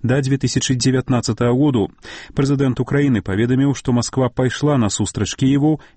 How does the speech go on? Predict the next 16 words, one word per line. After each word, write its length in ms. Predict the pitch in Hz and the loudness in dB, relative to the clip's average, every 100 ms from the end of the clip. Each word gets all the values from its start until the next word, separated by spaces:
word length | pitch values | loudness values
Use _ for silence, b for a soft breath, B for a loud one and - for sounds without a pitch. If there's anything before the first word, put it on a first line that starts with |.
| - | -4
знізіўшы 640 | 120 156 139 147 - 147 | 0 2 2 -2 0 -4
кошт 400 | - 160 117 - | 0 0 0 -2
на 160 | 101 98 | -2 0
газ 320 | 120 131 - | 0 -2 -2
для 160 | 113 113 | 0 0
Украіны 560 | 104 113 120 147 160 | 0 0 2 2 0
з 80 | - | -2
трохсот 400 | 147 139 - 104 | -4 -2 -2 -2
трыццаці 480 | 101 95 117 - 160 | -2 -2 -2 0 -2
да 240 | 127 139 - | 0 -2 -2
двухсот 560 | 123 147 - - 156 - | -2 -2 0 0 -2 -2
трыццаці 320 | 98 92 - | -4 -4 -2
даляраў 480 | 98 104 131 156 147 B B | 0 2 2 0 -2 B B
за 240 | 110 143 | -2 -2
тысячу 480 | 139 117 101 - 104 - | 0 -2 -2 0 0 0
кубаметраў. 640 | - 110 104 101 101 95 | -2 0 2 0 0 -2